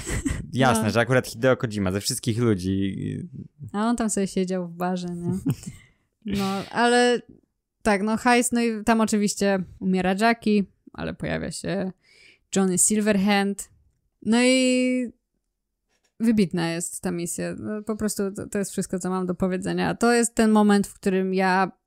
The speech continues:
Speaker 1: zaczęłam być całkowicie wciągnięta w tą grę i od tego momentu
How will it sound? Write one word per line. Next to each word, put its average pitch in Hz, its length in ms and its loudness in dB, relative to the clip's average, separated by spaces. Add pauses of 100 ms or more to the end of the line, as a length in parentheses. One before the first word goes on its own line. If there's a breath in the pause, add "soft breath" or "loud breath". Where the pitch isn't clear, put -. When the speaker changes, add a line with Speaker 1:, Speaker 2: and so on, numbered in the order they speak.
(400)
Speaker 1:
zaczęłam 190 440 0
być 180 380 -2
całkowicie 202 800 4
wciągnięta 185 560 0
w - 60 -8
tą 180 200 -2
grę 170 400 0
i 185 220 -2
od 185 120 -2
tego 208 220 2
momentu 190 840 2